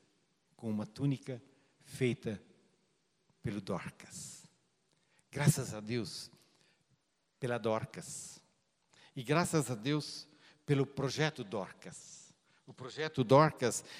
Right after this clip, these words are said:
ele quer, ele quer ser marcado por esse legado. O legado de acolher. O legado das boas obras. O legado de investir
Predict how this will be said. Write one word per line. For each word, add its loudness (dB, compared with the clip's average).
ele 4
quer, 6
ele 4
quer 6
ser 6
marcado 4
por 2
esse 0
legado. -2
O -6
legado 0
de 2
acolher. -2
O -2
legado 4
das 4
boas 2
obras. -4
O 4
legado 4
de 2
investir 2